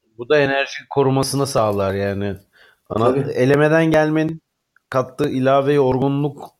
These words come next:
Speaker 1: azımsanmaması gereken bir şey.
Speaker 2: Aynen öyle.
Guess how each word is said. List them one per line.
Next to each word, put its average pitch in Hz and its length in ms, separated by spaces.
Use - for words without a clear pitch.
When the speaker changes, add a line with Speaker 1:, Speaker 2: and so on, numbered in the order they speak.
Speaker 1:
azımsanmaması 131 840
gereken 104 480
bir 95 60
şey. 92 240
Speaker 2:
Aynen 117 320
öyle. 113 340